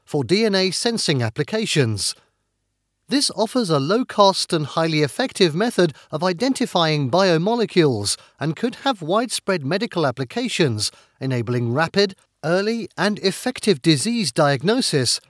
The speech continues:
and prompting effective treatment, as well as providing invaluable technologies for assisting with D N A sequencing.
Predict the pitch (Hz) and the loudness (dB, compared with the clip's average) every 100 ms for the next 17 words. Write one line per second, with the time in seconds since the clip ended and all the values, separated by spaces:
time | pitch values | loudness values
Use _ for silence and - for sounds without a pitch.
0 | _ 190 214 - 262 - 247 196 175 202 | _ -4 -2 0 0 2 -2 0 -2 -2
1 | - 175 - - 262 180 135 101 - _ | 0 -2 -2 -4 -2 2 0 0 -10 _
2 | _ - 147 135 147 160 - 127 131 139 | _ -4 -2 0 0 0 -2 0 2 2
3 | 156 131 127 113 165 220 175 175 - 160 | 0 0 -2 0 0 2 2 0 -2 -4
4 | 208 233 202 160 160 - - - 180 202 | 0 2 2 2 2 -2 -8 -2 0 0
5 | - 277 - 127 113 113 101 147 180 196 | -2 -2 2 2 2 -4 -2 0 0 2
6 | 139 175 - 220 - 151 120 131 104 90 | 0 0 -2 -4 0 0 0 -2 -2 -6